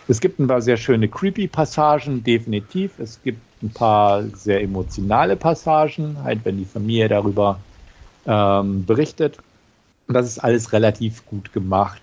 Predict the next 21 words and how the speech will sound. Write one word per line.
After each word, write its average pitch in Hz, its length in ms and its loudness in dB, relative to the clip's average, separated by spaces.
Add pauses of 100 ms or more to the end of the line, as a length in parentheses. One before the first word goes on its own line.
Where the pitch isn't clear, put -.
Nichtsdestotrotz 127 1000 -2 (100)
war 117 180 4
ich 113 220 -8
etwas 113 800 -2 (640)
hin 123 120 -2
und 110 100 0
her 196 200 0
gerissen 208 400 -2
von 196 160 -6
dem 170 180 -2
Film, 165 380 0 (540)
ähm, 113 600 2 (1120)
weil 135 840 0
ich 139 180 -10
ihn 123 240 -2
mir 123 140 2
vielleicht 123 680 0
ein 117 100 -8
bisschen 120 360 -4
unheimlicher 165 920 0
hätte 170 680 0